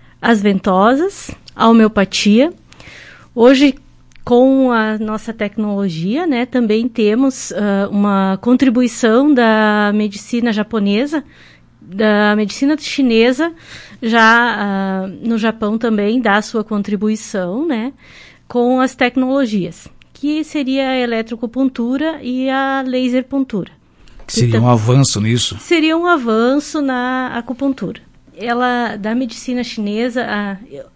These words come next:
Speaker 1: o oriental, ele tem uma visão diferente um pouco, né, na, no tratamento. Então, ele tem a visão de que o universo e nós, né,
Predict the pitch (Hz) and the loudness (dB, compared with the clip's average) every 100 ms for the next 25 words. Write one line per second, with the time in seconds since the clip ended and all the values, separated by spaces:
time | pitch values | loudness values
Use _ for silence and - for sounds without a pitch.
0 | - 233 233 240 240 226 214 220 254 262 | -4 0 2 2 0 -2 0 0 0 0
1 | 254 247 247 269 269 254 240 247 269 - | -2 -2 0 0 0 0 0 0 -2 -2
2 | 294 269 254 285 330 320 226 - - _ | 0 2 2 0 0 -4 -4 -14 -20 _
3 | _ - 247 240 233 254 247 226 170 _ | _ 0 0 2 2 2 -2 -10 -10 _
4 | _ _ 220 208 214 220 220 214 214 220 | _ _ -2 0 0 0 0 2 2 0
5 | 220 226 226 226 226 240 247 247 262 - | 0 -2 -2 -4 0 0 2 2 0 -6
6 | - _ - - - - 233 240 233 247 | -20 _ -20 -20 -16 0 0 4 2 4
7 | 285 277 285 262 240 277 294 - - - | 2 0 -2 -2 0 0 -2 -6 -20 -20
8 | - - 214 220 226 220 220 262 269 - | -20 -4 0 0 2 2 2 2 -2 -2
9 | 262 - 214 240 302 302 277 208 196 196 | -4 -4 -2 0 2 4 4 4 2 2
10 | 233 294 - 175 151 - _ _ _ _ | 2 0 -6 -10 -12 -18 _ _ _ _
11 | - 226 226 202 202 262 330 214 190 214 | -4 0 2 2 4 4 2 -2 -4 -6